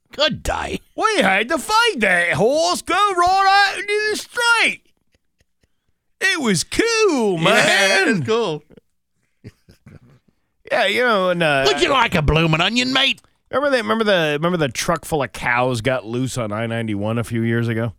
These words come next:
Speaker 1: Yes.
Speaker 2: And, uh, or it was one cow. It was one cow that was running out throughout the highway.
Speaker 1: Yeah.
Speaker 2: That cow wanted to get away. Maybe these horses wanted to get away. Maybe they knew they were going to the glue factory.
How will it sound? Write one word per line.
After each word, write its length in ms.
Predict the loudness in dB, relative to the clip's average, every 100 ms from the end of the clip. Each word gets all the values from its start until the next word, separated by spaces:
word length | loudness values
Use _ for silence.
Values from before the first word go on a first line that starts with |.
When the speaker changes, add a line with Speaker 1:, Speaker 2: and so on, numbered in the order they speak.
| -6
Speaker 1:
Yes. 360 | -6 -6 -14 _ _ -8
Speaker 2:
And, 140 | -4
uh, 880 | -4 -4 -4 -4 -4 -6 -6 -8 -8
or 120 | -6
it 120 | -4 -2
was 220 | -2 0
one 340 | 0 0 0
cow. 400 | -4 -4 -4 -8 -16 -10
It 60 | -6
was 180 | -6
one 320 | -2 -2 -2 -4
cow 400 | -4 -4 -6 -8
that 120 | -8
was 260 | -10 -12 -16 _
running 380 | -6 -4 -4 -8
out 260 | -10 -12 -16
throughout 300 | -14 -12 -10
the 60 | -10
highway. 420 | -10 -10 -12 -16 _
Speaker 1:
Yeah. 240 | -4 -4 -6 -14 _ _
Speaker 2:
That 160 | -20 -14
cow 220 | -6 -4
wanted 300 | -2 -4 -6
to 60 | -8
get 180 | -8
away. 400 | -8 -8 -10 -12 -10
Maybe 260 | -8 -6
these 220 | -4 -6 -6
horses 440 | -6 -4 -6 -8
wanted 260 | -10 -14 -16
to 60 |
get 180 | -16 -16
away. 180 | -14 -8
Maybe 260 | -6 -4
they 200 | -4 -4
knew 500 | -4 -6 -4 -4 -4
they 100 | -4
were 120 | -4 -4
going 200 | -2 -2
to 40 |
the 80 | -4
glue 380 | -4 -4 -6 -8
factory. 480 | -12 -18 -20 -20